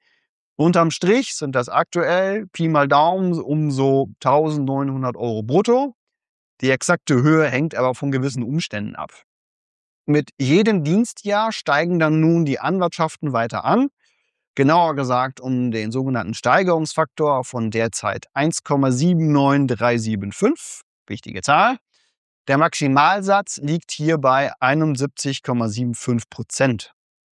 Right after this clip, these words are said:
Gemäß dieser Berechnungsform ist die Dienstunfähigkeit in jungen Jahren besonders ungünstig, da noch nicht viele Dienstjahre erreicht worden sind. Das wird zwar durch fiktive Zurechnungszeiten teilweise ausgeglichen, es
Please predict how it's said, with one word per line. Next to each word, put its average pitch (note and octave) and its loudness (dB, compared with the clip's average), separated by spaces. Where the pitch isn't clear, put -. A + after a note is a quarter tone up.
Gemäß D#3+ 2
dieser F3 0
Berechnungsform F#3+ -2
ist D#3 -2
die C#3+ -2
Dienstunfähigkeit F#3 0
in C#3 0
jungen G#3 2
Jahren E3+ 2
besonders E3 -2
ungünstig, E3+ -2
da C#3+ 2
noch D#3 4
nicht G3 2
viele F#3 0
Dienstjahre D3+ 0
erreicht F3+ -2
worden G2 -8
sind. F2+ -16
Das C#3 -2
wird E3+ 2
zwar E3+ 0
durch E3 -2
fiktive F3 2
Zurechnungszeiten G3+ -2
teilweise D#3+ 2
ausgeglichen, A3+ 0
es C#3+ -4